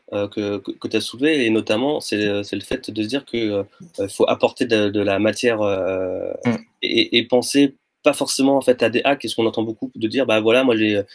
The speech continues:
Speaker 1: des super méthodes, on va hacker, euh, LinkedIn, on va hacker, euh, Facebook ou n'importe. »
Speaker 2: Ouais.
Speaker 1: Euh, que du coup, c'est plutôt, euh, des machines, c'est, euh, euh, des, des choses qui vont faire que ça va apporter, euh, des contacts.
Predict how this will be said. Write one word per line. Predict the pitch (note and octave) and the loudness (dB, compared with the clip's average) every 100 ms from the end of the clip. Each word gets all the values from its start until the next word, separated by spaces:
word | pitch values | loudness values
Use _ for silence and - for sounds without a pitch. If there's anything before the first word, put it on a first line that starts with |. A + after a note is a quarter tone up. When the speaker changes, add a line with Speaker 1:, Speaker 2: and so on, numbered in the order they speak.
| - | -6
Speaker 1:
des | - | -2
super | - B2+ C3+ B2 | -2 0 4 4
méthodes, | A2+ C3+ C3 C3 | 4 6 4 6
on | A#2 | 4
va | G#2+ G#2+ | 4 2
hacker, | G#2+ - A#2+ A#2 | 2 0 -2 0
euh, | G#2 G2+ | 2 2
LinkedIn, | G#2 A2+ A2+ C3+ | 2 0 2 2
on | A#2+ | 2
va | G#2 | 2
hacker, | G#2 G#2 A#2 A2+ | 2 0 -2 -2
euh, | |
Facebook | A2 G#2+ A#2 - | -2 -6 -8 -6
ou | A2 | -4
n'importe. » | A2+ - - C3+ | -2 -4 -2 -2
Speaker 2:
Ouais. | - - - | -2 -4 -2
Speaker 1:
Euh, | G#2+ G2+ G2+ G2+ G#2 | 2 4 4 2 0
que | B2+ | 0
du | A#2 A2+ A2 | 0 -2 -4
coup, | D3 | -2
c'est | D3+ A#2 | 0 -2
plutôt, | A2+ A2+ B2 B2 | -4 -2 2 4
euh, | A2 G#2 | 4 2
des | G2+ | 2
machines, | A2+ A2+ - C3 C3+ C3+ B2+ | 2 2 2 2 4 4 2
c'est, | - G#2 G#2 | -2 -2 0
euh, | G2+ G2 _ _ _ - | -2 -4 _ _ _ -8
euh, | F#2+ | -6
des, | G2 G2+ | -2 0
des | A2 | 2
choses | - C#3 | 2 0
qui | - A2+ | 0 0
vont | A2+ | 0
faire | C3 - | 0 -2
que | |
ça | - | -2
va | G#2+ | 0
apporter, | G#2 G#2+ - G#2+ | 0 -2 -2 0
euh, | G2+ F#2+ F#2+ F#2 F2+ F#2 F#2 | 0 0 0 -2 -2 -2 -2
des | F#2+ - | -2 -2
contacts. | G#2+ C#3+ - | 0 -2 -4